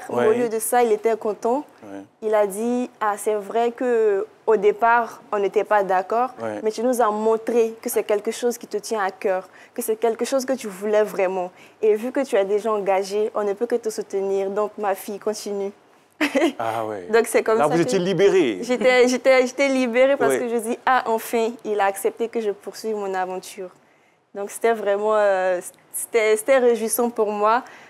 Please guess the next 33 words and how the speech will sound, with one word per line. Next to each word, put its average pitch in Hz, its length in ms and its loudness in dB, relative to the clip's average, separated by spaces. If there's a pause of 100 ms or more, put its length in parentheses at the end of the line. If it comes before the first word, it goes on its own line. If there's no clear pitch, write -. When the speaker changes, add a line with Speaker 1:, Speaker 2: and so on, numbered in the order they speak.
Speaker 2:
Parce 214 200 -4
que 233 120 0
je 202 140 -6
venais 214 320 2
d'être, 214 340 0
euh, 202 200 0
déchargée 208 560 -2
d'une 208 220 -4
certaine 208 440 -2
manière, 190 460 -2
parce 196 160 -6
que 220 100 -4
j'avais 185 300 -2
peur 220 420 2 (560)
qu'ils 247 240 0
me 214 160 4
disent, 208 400 -4 (200)
euh, « 202 400 2
Pourquoi 262 280 2
est-ce 262 100 -2
que 269 80 -4
tu 247 180 -4
es 226 40 6
allée 202 240 4
faire ? » 226 340 0
Mais 214 60 0
au 214 120 4
lieu 233 140 0
de 214 100 -4
ça, 220 340 0
il 208 160 -6
a - 20 -2
accepté. 185 500 -8